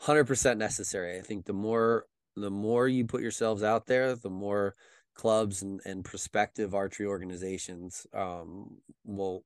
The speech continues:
will hear about it. And I just, that's where we're at. I know it's still relatively ba-, baby stages, I guess, in, in retrospect, but, um,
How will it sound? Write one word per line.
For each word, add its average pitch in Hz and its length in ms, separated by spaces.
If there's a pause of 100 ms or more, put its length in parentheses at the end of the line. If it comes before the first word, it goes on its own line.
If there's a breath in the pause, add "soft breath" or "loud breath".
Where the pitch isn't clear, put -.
will 101 120
hear 104 220
about 87 300
it. 90 100
And 95 100
I 95 80
just, 92 220 (680 loud breath)
that's 107 280
where 104 140
we're 101 80
at. 98 160
I 117 60
know 131 160
it's 127 100
still 165 440
relatively 127 580
ba-, 110 220 (200)
baby 113 260
stages, 127 420
I 127 100
guess, 135 380
in, 107 200
in 117 140
retrospect, 127 840 (540 soft breath)
but, 98 240 (200)
um, 92 460